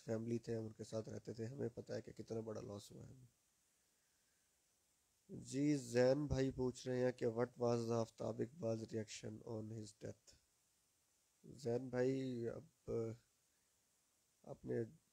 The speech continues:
अजीब ही question पूछा है। देखें सर, अ, किसी भी, अ, शख्स की वफ़ात के ऊपर इंसान दुखी होता है, और बागी साहब और आफ्ताब साहब का साथ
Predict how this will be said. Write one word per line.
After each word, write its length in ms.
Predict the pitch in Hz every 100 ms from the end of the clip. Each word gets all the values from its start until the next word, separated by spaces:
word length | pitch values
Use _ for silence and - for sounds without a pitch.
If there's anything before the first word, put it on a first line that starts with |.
| _ _
अजीब 380 | 117 120 143 131
ही 80 | 135
question 400 | - 113 - 113
पूछा 320 | - 113 -
है। 80 | 117
देखें 280 | 117 113 120
सर, 220 | 127 123
अ, 1160 | - _ _ _ _ _ _ _ _ - 117 113 - _
किसी 300 | 127 - 151 147 - _ _ _ _ _ _ _ _ _ -
भी, 220 | 190 143 151 127
अ, 840 | 233 - _ _ - 117 113 107 107
शख्स 360 | - 117 - -
की 180 | 117
वफ़ात 440 | 113 107 110 110 -
के 100 | 120
ऊपर 240 | 110 117
इंसान 380 | 110 107 110 110
दुखी 280 | 107 - 135
होता 260 | 113 - 113
है, 100 | 113
और 140 | 110 107 120
बागी 260 | 113 123 139
साहब 360 | 127 120 113 117
और 80 | 117
आफ्ताब 320 | - 113 117
साहब 220 | 123 120
का 100 | 120
साथ 400 | - 113 113 -